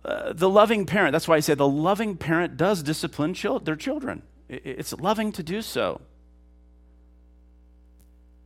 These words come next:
Well, don't timeouts do the same thing? And listen,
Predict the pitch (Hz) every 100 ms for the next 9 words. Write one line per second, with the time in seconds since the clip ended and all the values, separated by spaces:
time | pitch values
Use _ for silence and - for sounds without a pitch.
0 | _ _ _ _ _ _ _ _ _ -
1 | 143 156 202 - 180 185 185 180 175 -
2 | 156 151 147 151 139 143 117 80 82 131
3 | - 101